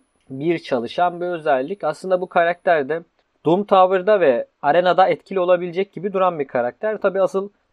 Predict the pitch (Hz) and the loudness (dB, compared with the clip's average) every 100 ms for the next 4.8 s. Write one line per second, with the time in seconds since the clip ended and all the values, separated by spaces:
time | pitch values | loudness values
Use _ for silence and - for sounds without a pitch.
0 | - 139 139 - - 175 - 185 190 180 | -4 2 2 2 2 2 4 2 2 0
1 | 143 151 156 165 214 247 196 190 175 208 | 4 4 4 0 -4 -6 -2 0 2 2
2 | 202 160 202 220 214 202 190 185 185 185 | 2 4 4 4 4 4 4 4 4 2
3 | 170 202 - 202 190 185 - 190 160 190 | -2 -4 -6 -2 0 0 2 2 2 -4
4 | 208 220 180 - 156 120 175 | -4 -2 -2 -2 -4 -4 -6